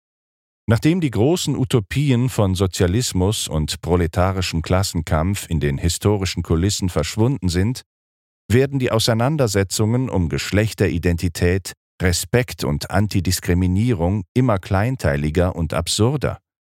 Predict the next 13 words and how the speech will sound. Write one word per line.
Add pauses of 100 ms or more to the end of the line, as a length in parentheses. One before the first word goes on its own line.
(460)
Es
sind
Ersatzkriegsschauplätze. (640)
Da
kann
jedes
falsche
Wort
zur
Falle
werden, (560)
jede
spontane,